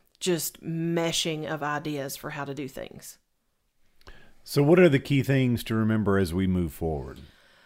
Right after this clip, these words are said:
Speaker 1: Um, in my mind, I think the first thing we have to remember is that we have digital equity issues. Um,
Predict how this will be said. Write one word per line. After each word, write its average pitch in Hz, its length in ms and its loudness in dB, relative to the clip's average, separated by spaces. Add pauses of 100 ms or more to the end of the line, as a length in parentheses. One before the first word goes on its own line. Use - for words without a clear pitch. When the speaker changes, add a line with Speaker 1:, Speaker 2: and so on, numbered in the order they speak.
(160)
Speaker 1:
Um, 220 300 2 (560)
in 247 360 4
my 220 280 4
mind, 170 640 0 (380)
I 202 120 0
think 240 180 2
the 208 80 0
first 196 220 -2
thing 196 140 0
we 185 100 0
have 175 120 -2
to 185 60 -4
remember 175 300 0
is 170 200 -4
that 170 220 -4
we 185 220 2
have 175 340 -4
digital 170 360 -4
equity 156 340 -8
issues. - 480 -10 (800)
Um, 151 420 -4